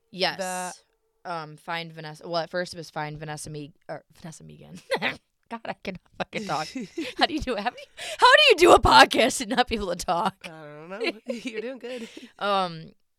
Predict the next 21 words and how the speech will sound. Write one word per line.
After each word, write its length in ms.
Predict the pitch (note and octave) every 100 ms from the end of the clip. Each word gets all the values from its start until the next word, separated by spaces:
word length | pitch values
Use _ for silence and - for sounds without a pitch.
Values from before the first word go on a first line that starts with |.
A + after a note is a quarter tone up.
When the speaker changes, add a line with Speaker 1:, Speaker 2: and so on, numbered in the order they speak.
| _ _ _ _ _ _ _
Speaker 1:
God, 200 | G#3+ C4+ B3+
I 100 | A3+
could 180 | - D#4
have 80 |
sworn 400 | - - A3+ C#4+
the, 100 | C#4+ - _
like, 300 | G3+ F#3 - _ _
at 160 | - A#3
first 260 | C#4+ E4+ -
the 80 |
hashtag 380 | C4+ A#3+ - A#3+
was, 100 | G#3+
like, 140 | F#3+ -
find 340 | G3+ G3+ G#3
Vanessa 340 | G#3 G3 - G3+
Guillen, 600 | F#3 F#3 F#3 F3+ F3+ F3
and 240 | F3+ F3
then 360 | F3 F3 E3+ F3+ _ _ _ _ _ _ _ -
Speaker 2:
I 180 | F3 F3
am 340 | E3+ F3 F3+ E3
Speaker 1:
I 220 | G3